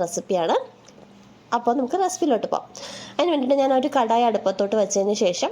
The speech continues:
അതിലോട്ട് ഗീ ഒഴിച്ച് കൊടുക്കുന്നുണ്ട്. കുറച്ച് നെയ്യ്, കുറച്ച് നെയ്യും കുറച്ച്, ആ, വെളിച്ചെണ്ണയും കൂടി ചേർത്ത് കൊടുക്കുന്നുണ്ട്. ഏത് ഓയിലാണെങ്കിലും എടുക്കാം. നിങ്ങൾക്ക് മുഴുവനായിട്ട് നെയ്യിലോ ഓയിലിലോ ചെയ്യണമെന്നുണ്ടെങ്കിൽ അങ്ങനെ ചെയ്യാം കേട്ടോ. പിന്നെ, ആ, കുറച്ച്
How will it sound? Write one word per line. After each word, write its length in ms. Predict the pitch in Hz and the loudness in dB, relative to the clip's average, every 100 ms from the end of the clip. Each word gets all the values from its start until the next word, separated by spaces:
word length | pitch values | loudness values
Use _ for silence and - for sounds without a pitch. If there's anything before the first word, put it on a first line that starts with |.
| 381 | 2
അതിലോട്ട് 340 | 214 196 233 202 | 2 0 0 -2
ഗീ 200 | 208 226 | 0 2
ഒഴിച്ച് 220 | 214 170 185 | 2 0 0
കൊടുക്കുന്നുണ്ട്. 460 | 175 175 196 202 294 | 0 0 0 -2 -2
കുറച്ച് 260 | 330 311 381 302 | -2 0 0 2
നെയ്യ്, 280 | 220 247 359 208 - | 2 2 0 -4 -4
കുറച്ച് 200 | 277 320 285 | -2 0 0
നെയ്യും 220 | 202 339 - | 0 0 0
കുറച്ച്, 320 | 262 226 494 554 - | -2 0 0 0 -2
ആ, 40 | 214 | 0
വെളിച്ചെണ്ണയും 420 | 220 220 233 226 | 0 0 0 2
കൂടി 120 | 233 285 | 0 2
ചേർത്ത് 200 | 233 - | 0 0
കൊടുക്കുന്നുണ്ട്. 400 | 180 175 185 202 349 | -2 -2 -4 -2 0
ഏത് 140 | 302 320 | 2 2
ഓയിലാണെങ്കിലും 480 | 302 294 285 269 294 208 | 2 2 2 2 2 2
എടുക്കാം. 280 | - - 466 - - | 0 -2 -2 -8 -10
നിങ്ങൾക്ക് 220 | 285 311 | -4 0
മുഴുവനായിട്ട് 420 | 294 247 254 262 330 | 2 2 2 0 2
നെയ്യിലോ 300 | 262 214 233 370 262 | 2 2 2 4 4
ഓയിലിലോ 320 | 208 220 302 320 240 | 2 2 2 0 0
ചെയ്യണമെന്നുണ്ടെങ്കിൽ 580 | 226 208 220 208 233 359 | 0 0 0 0 0 0
അങ്ങനെ 180 | 247 226 233 | 2 2 2
ചെയ്യാം 140 | 175 165 | 0 0
കേട്ടോ. 140 | - - - - - - - - - | -2 -4 -10 -12 -12 -14 -16 -20 -6
പിന്നെ, 240 | - 330 440 - - | 0 2 2 2 0
ആ, 80 | 226 226 | 2 2
കുറച്ച് 260 | 262 320 | 2 0